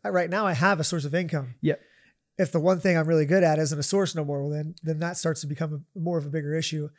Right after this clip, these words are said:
Speaker 1: But again, I have, there's, there's sources out there. Like, we, we
Speaker 2: We
Speaker 1: got a
Speaker 2: have
Speaker 1: whole
Speaker 2: two, you have fucking two degrees, man.
Speaker 1: And
Speaker 2: You're
Speaker 1: we
Speaker 2: a
Speaker 1: have a whole
Speaker 2: smart dude,
Speaker 1: network
Speaker 2: you
Speaker 1: of,
Speaker 2: know?
Speaker 1: of guys. Like, that's the cool thing about M M A is, like, I've been, this whole time I've been in the U F C, it's not just been fighting. I've been networking. I've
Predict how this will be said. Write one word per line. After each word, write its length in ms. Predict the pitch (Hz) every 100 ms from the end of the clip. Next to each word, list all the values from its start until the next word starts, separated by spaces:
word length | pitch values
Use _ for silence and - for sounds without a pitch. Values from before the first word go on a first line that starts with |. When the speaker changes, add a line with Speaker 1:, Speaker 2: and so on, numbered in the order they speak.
| _ _
Speaker 1:
But 100 | -
again, 220 | 247 233 165
I 100 | 160
have, 380 | 190 196 147 - _ _
there's, 240 | 185 180
there's 220 | 175 196 202
sources 360 | 190 196 185
out 180 | 175 175
there. 160 | 185 175
Like, 200 | 156 135
we, 100 | 185 214 _ _
we 120 | - 175
Speaker 2:
We 60 |
Speaker 1:
got 60 | 381
a 20 |
Speaker 2:
have 60 | -
Speaker 1:
whole 100 | 226
Speaker 2:
two, 120 | 240
you 180 | 214 196
have 100 | 339
fucking 300 | - 208 202 165
two 140 | 214
degrees, 480 | 175 135 214 151 107
man. 240 | 113 143 - 294
Speaker 1:
And 100 | 311
Speaker 2:
You're 120 | 269
Speaker 1:
we 40 |
Speaker 2:
a 40 | 285
Speaker 1:
have 100 | -
a 20 |
whole 80 | 208
Speaker 2:
smart 100 | 180
dude, 80 | 170
Speaker 1:
network 240 | 247 202
Speaker 2:
you 60 | 196
Speaker 1:
of, 200 | 175 214
Speaker 2:
know? 60 | 190
Speaker 1:
of 100 | 160
guys. 280 | 175 233 208
Like, 140 | 175
that's 200 | 151 247
the 40 | -
cool 200 | - 220
thing 140 | 185
about 220 | 170 170
M 120 | 185 160
M 100 | 156
A 60 |
is, 200 | 190 160
like, 100 | 151
I've 200 | 151 214
been, 200 | 190 196 170
this 180 | 180 196
whole 120 | 196
time 240 | 190 190
I've 80 | 165
been 140 | 208
in 80 | 208
the 60 | 165
U 80 | 160
F 80 | 143
C, 160 | 170
it's 160 | 160 185
not 160 | 208
just 260 | 147 180 -
been 160 | 175 147
fighting. 340 | 180 170 151
I've 100 | 160
been 140 | 220
networking. 440 | 185 190 180 156 170
I've 120 | 175